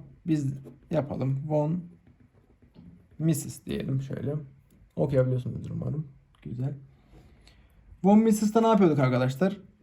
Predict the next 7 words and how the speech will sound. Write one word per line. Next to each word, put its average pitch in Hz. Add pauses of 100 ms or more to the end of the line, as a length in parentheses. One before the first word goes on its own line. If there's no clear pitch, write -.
N 196 (280)
eşittir 180 (1040)
akma 170
dayanımı 127 (140)
bölü 165 (1300)
stres 165 (200)
equivalent'tı. 151